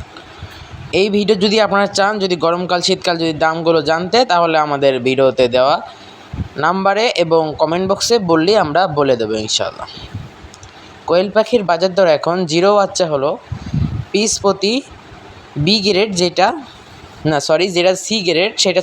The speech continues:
চলতেছে ছয় থেকে সাড়ে ছয় টাকা এবং যেটা বি গ্রেড সেটা চলতেছে আট থেকে সাড়ে আট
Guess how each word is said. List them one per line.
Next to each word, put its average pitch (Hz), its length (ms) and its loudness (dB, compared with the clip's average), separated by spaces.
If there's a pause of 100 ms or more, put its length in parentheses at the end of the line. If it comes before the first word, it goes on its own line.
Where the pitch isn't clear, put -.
চলতেছে 175 420 0 (580)
ছয় 190 220 0 (100)
থেকে 196 200 0 (500)
সাড়ে 170 300 0
ছয় 131 200 0
টাকা - 160 -4 (1040)
এবং 165 120 2 (120)
যেটা 165 180 2 (140)
বি 208 100 2 (100)
গ্রেড 208 300 0
সেটা 175 240 0
চলতেছে 180 380 0 (720)
আট 190 100 0 (160)
থেকে 208 220 2 (140)
সাড়ে 147 260 0
আট - 80 -8